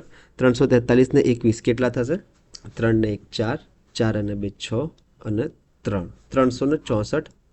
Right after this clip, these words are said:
આ તમારો આન્સર છે. ઇઝી ક્વેશ્ચન છે, કંઈ જ નથી આમાં. આ જોઈ લો, એક સારો ક્વેશ્ચન છે, એસ એસ સીમાં પૂછાયેલો છે એટલે મેં અહીંયા મૂક્યો છે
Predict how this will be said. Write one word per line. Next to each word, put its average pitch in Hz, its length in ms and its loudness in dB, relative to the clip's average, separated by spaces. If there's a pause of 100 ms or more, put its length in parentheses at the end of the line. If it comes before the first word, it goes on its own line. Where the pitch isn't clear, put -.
આ 117 140 -4
તમારો 107 380 -4 (380)
આન્સર 85 460 -8
છે. - 80 -18 (380)
ઇઝી 143 240 -2
ક્વેશ્ચન 123 360 -4
છે, 151 60 -10 (100)
કંઈ 156 140 -2
જ 139 100 0
નથી 127 240 -4
આમાં. 113 200 -8 (320)
આ 127 180 -2
જોઈ 117 160 4
લો, 104 120 0
એક - 120 -8
સારો 156 260 6
ક્વેશ્ચન 160 340 6
છે, 180 80 6 (460)
એસ 143 180 2
એસ 175 120 2
સીમાં 160 260 8
પૂછાયેલો 120 400 2
છે 120 100 -2
એટલે 113 200 0
મેં 120 100 4
અહીંયા 110 200 6
મૂક્યો 104 280 0
છે 139 80 -6